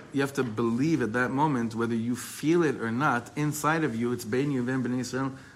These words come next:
Osi Le'olam, no matter what. Like Reb Shlomo once said,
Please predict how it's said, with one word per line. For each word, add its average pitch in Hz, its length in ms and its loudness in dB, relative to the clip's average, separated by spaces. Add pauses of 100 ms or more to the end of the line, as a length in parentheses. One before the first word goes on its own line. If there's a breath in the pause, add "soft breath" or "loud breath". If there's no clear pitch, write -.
(140 loud breath)
Osi 143 440 0
Le'olam, 113 560 -2
no 117 100 -2
matter 117 260 0
what. 113 340 -4
Like 101 140 -8
Reb 104 100 -2
Shlomo 131 300 2
once 113 220 0
said, 101 240 -2